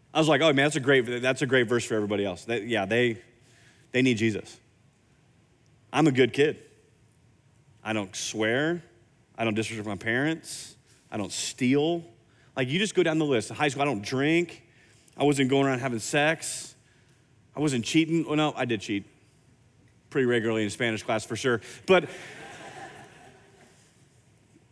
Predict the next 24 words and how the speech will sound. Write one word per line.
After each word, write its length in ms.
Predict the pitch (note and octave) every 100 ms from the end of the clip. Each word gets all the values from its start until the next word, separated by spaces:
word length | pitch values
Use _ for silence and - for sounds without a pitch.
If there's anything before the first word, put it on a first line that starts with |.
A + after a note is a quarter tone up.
| - _ -
but 120 | C#4+
it's 140 | C4+
that 180 | C#4 A#3+
moment 420 | A3 A#3+ C#4+ A#3
where, 160 | G3+ G3+ -
like, 160 | F#3 F3
I, 200 | G3 G3 -
I 160 | E3+ A#3+
was, 160 | G#3
I 320 | F3 F3+ D#3+
was 180 | G3 E3+
not 200 | F3 F3
willing 240 | E3+ F#3+ F3
to 120 | F3
admit, 340 | D#3+ G#3 -
"Man, 200 | - D#3
I, 380 | A#2 E3+ F#3 C3+ - _ _ _ -
I 180 | F3 A#3
am 140 | A3
included 760 | F3 C#3 - E3+ F3+ D#3 G#2 - - _ _ _ _
in 160 | D3+ E3
that 180 | E3 E3
umbrella 560 | D3 C3+ B2+ D3 C3
statement." 460 | G#2 - A#2+ G2+